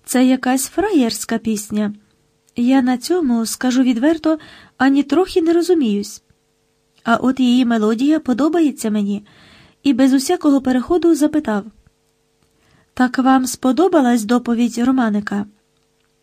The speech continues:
"Сподобалась? Звідки ви взяли, що вона мені сподобалась?" "Дуже просто. Мені не сподобалась, то я протестував проти неї.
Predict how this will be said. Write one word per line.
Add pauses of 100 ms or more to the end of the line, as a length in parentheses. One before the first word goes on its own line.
(340)
"Сподобалась? (560)
Звідки
ви
взяли,
що
вона
мені
сподобалась?" (920)
"Дуже
просто. (640)
Мені
не
сподобалась, (480)
то
я
протестував
проти
неї.